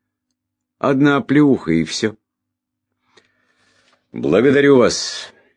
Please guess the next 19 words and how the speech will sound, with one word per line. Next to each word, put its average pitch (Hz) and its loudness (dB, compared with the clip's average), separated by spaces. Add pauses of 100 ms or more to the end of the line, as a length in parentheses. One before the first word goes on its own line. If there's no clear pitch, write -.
(140)
леди 82 0
Чеззи", 73 -4
торжественно 73 -6
заявил 73 -6
сэр 76 -6
Джуффин 73 -8
Халли. 82 -2
"Думаю, 139 2
что 117 -2
ваша 117 -2
храбрость 110 -2
спасла 95 -4
не 90 -2
только 82 -4
вас, 104 -4
но 92 -6
ещё 87 -4
множество 82 -4
жизней. 65 -12